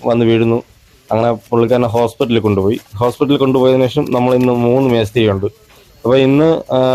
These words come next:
പുതിയൊരു മേസ്തിരി ഇങ്ങോട്ട് വന്നു. അങ്ങനെ മൂന്ന് മേസ്തിരി. ഇപ്പോൾ മൂന്ന് മേസ്തിരി വരുന്നുണ്ട്. നമുക്ക് കല്ല് തലേ ദിവസം കുറച്ച് കല്ല് കയറ്റി ഇട്ടിരുന്നു, അതുകൊണ്ട് നമുക്ക് കല്ലിന് വലിയ തടസ്സം വരില്ല. അപ്പം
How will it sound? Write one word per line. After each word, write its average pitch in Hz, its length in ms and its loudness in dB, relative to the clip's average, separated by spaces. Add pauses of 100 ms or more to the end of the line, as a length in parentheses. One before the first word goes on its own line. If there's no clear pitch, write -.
(140)
പുതിയൊരു 131 360 0
മേസ്തിരി 127 280 0
ഇങ്ങോട്ട് 113 220 0
വന്നു. 107 140 0 (120)
അങ്ങനെ 127 220 0 (160)
മൂന്ന് 131 280 2
മേസ്തിരി. 110 340 -2 (680)
ഇപ്പോൾ 120 240 0
മൂന്ന് 139 240 2
മേസ്തിരി 143 340 0
വരുന്നുണ്ട്. 139 440 2 (100)
നമുക്ക് 127 220 -4 (120)
കല്ല് 147 320 2 (460)
തലേ 135 180 0
ദിവസം 143 340 0
കുറച്ച് 135 320 -2
കല്ല് 131 300 0
കയറ്റി 120 340 0
ഇട്ടിരുന്നു, 101 340 -2 (460)
അതുകൊണ്ട് 147 340 2 (100)
നമുക്ക് 139 240 0 (120)
കല്ലിന് 143 460 2
വലിയ 139 240 0
തടസ്സം 123 320 -2
വരില്ല. 101 220 0 (720)
അപ്പം 143 280 0